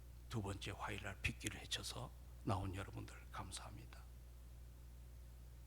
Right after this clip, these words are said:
다시 한번 오늘 기도 제목이 뭘까? 그 자주 모이는 동산에서 우리 주님이 응답이 될 때까지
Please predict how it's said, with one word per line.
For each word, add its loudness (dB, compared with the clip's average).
다시 8
한번 4
오늘 0
기도 -2
제목이 -2
뭘까? -6
그 10
자주 6
모이는 4
동산에서 0
우리 12
주님이 6
응답이 10
될 4
때까지 -2